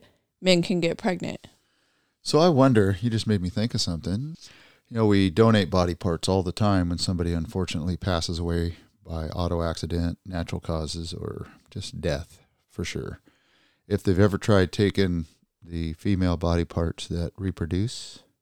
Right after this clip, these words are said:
Speaker 2: if you could, uh, install them parts in a guy to see if you could actually do it and, uh, see if they can have a kid.
Speaker 1: That would be interesting to see if they can do that. I believe they've done transplants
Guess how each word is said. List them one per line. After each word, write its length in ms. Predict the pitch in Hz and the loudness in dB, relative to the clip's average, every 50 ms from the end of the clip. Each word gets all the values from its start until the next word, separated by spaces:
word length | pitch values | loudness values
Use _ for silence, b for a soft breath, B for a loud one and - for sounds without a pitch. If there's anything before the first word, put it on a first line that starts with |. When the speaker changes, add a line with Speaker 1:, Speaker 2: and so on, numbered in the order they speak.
| _ _ _ _ _ | _ _ _ _ _
Speaker 2:
if 80 | - | 0
you 80 | 113 107 | 0 4
could, 320 | - 104 95 95 85 82 - _ _ _ - | 6 8 8 8 6 4 -2 _ _ _ -8
uh, 220 | 92 80 85 85 - | -6 -4 -4 -2 0
install 540 | 98 104 104 101 - - 110 107 107 110 95 | 0 0 2 2 2 6 8 8 8 8 8
them 200 | 104 101 98 92 | 6 4 4 4
parts 360 | - 123 131 135 - - - | 4 4 4 4 4 2 2
in 80 | 107 98 | 2 2
a 60 | 85 | 4
guy 540 | 95 113 143 180 196 180 160 160 175 180 - - - - | 4 4 6 6 4 4 2 0 0 -2 -6 -12 -20 -14
to 100 | - 101 | -8 -8
see 180 | - - 101 95 | -4 -2 0 -2
if 160 | 85 - - | -2 -2 -4
you 60 | 92 | -4
could 160 | - 101 90 | -4 -2 -2
actually 340 | 90 82 82 - - 98 92 | -2 -2 -4 -4 -6 -6 -2
do 160 | 90 123 147 | 0 0 0
it 140 | 151 - - _ _ b b b b _ _ - 95 | -2 -4 -8 _ _ b b b b _ _ -12 -6
and, 560 | 92 92 92 95 95 92 92 92 92 90 92 | -2 0 0 2 2 0 0 -2 -4 -4 -4
uh, 160 | 90 90 90 | -4 -4 -2
see 220 | 90 - - 107 101 | -2 0 0 0 0
if 100 | 98 - | 2 2
they 160 | 101 95 92 | 2 2 2
can 240 | - 95 92 92 92 | 2 0 0 0 0
have 200 | 92 98 95 98 | 0 0 0 0
a 60 | - | -2
kid. 280 | - - 262 285 - - _ _ _ _ _ _ | -2 -2 -2 -2 -4 -6 _ _ _ _ _ _
Speaker 1:
That 180 | 214 208 196 202 | 4 6 6 6
would 160 | 214 220 208 | 6 4 4
be 120 | 226 214 | 4 2
interesting 540 | 196 202 214 214 - 240 - - - 220 214 208 | 2 2 0 0 0 -2 -4 -4 -4 -4 -2 -2
to 60 | 214 | -4
see 220 | - - 214 214 | -2 -2 -2 -2
if 80 | 214 - | -2 -2
they 380 | 202 196 196 190 190 185 190 - - | 0 0 2 2 2 0 -2 -2 0
can 140 | 214 196 | 0 0
do 140 | 185 202 214 208 | 2 4 4 4
that. 200 | 196 180 170 190 | 4 4 4 4
I 80 | 196 | 4
believe 400 | 185 196 196 196 220 226 233 233 | 4 4 2 2 4 2 2 2
they've 320 | 208 208 202 196 196 208 - | 2 2 2 2 0 0 0
done 280 | 208 202 202 190 190 | 0 0 2 2 0
transplants 1200 | 208 - - 208 202 196 196 214 - - - - 226 190 196 196 190 190 185 185 - - - - | -2 -2 -2 0 0 0 0 -2 -4 -4 -4 -2 0 0 0 0 0 0 -2 -4 -4 -4 -6 -6